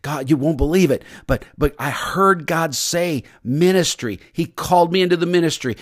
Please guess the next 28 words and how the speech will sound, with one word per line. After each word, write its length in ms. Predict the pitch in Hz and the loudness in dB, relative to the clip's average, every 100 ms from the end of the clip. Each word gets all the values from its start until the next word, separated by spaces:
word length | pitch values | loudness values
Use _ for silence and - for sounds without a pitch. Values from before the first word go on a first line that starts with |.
| - | -6
and 180 | 151 147 | -6 0
I 140 | 170 | 4
want 200 | 190 180 | 6 6
to 60 | 170 | 4
preach 460 | - 165 143 - 131 | 4 2 2 0 0
next 320 | 131 120 - | 0 0 -2
Sunday." 480 | 151 135 92 - - _ _ _ _ | 2 2 0 -6 -14 _ _ _ _
That's 280 | 98 190 180 | 2 2 6
how 140 | 170 139 | 4 4
excited 520 | 110 170 135 135 101 | 0 2 2 2 0
I 60 | |
was. 340 | 92 92 80 - - - - | -2 -4 -6 -14 -20 -20 -2
And 120 | 165 | 2
the 60 | 165 | 2
pastor 360 | 147 143 139 | 2 0 0
said, 260 | - 127 113 | -2 -2 -2
"Tony, 280 | 156 151 - | 0 0 0
I'd 140 | 131 | -2
love 240 | 143 151 | 2 0
to 60 | 123 | 0
have 240 | 110 113 | -2 -2
you 80 | 110 | -4
preach, 440 | - 117 104 - - - - - - | -6 -4 -4 -8 -18 -20 -20 -20 -4
but 120 | 123 | -2
we 120 | 131 | 4
need 200 | 131 143 | 4 4
to 60 | 160 | 4
prepare. 580 | 160 - 185 147 78 | 0 -2 0 0 -2